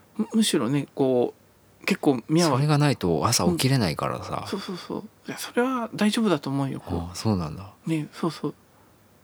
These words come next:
Speaker 1: ね、こう、ね、逆に色々考えて、こう、や-、やれるんじゃないかな、宮は。こう、一人、ね、暮らしで培った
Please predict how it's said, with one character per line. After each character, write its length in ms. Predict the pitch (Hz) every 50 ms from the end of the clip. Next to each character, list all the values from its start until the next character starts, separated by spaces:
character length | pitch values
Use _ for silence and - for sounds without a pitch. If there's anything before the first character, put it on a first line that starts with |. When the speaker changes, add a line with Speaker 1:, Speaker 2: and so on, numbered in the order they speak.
| _ -
Speaker 1:
ね、 140 | 208 165 160 - _ _ _ _ - -
こ 320 | - 208 196 - 185 - -
う、 20 | - - - _ - - - - - - - - - _ _ _ _ -
ね、 140 | 208 208 175
逆 260 | 147 156 147 - 226
に 160 | 220 214 202
色 220 | 190 185 202 202 196
々 260 | 196 190 190 185 - - -
考 340 | - - 180 180 185 185 180
え 80 | 160
て、 280 | 143 - - 107 - - _ - - - - - - - - - - - _ _ -
こ 340 | - - - - - - - _ _ -
う、 40 | -
や-、 80 | - -
や 140 | - 139 131
れ 120 | 147 156
る 100 | 160 180
ん 40 | 175
じ 80 | 151 123
ゃ 40 |
な 40 | 117
い 20 | 113
か 100 | - -
な、 120 | 131 127
宮 220 | 107 - 123 123 -
は。 100 | - - -
こ 100 | - -
う、 40 | -
一 180 | - - -
人、 220 | 139 143 143 143 - _ _ _ _ - - - - _ - - - -
ね、 140 | 160 147
暮 200 | 131 135 151 143
ら 60 | 143 123
し 140 | - -
で 100 | 110 110
培 380 | 107 - - - - - - 139
っ 40 | -
た 220 | - - 107 -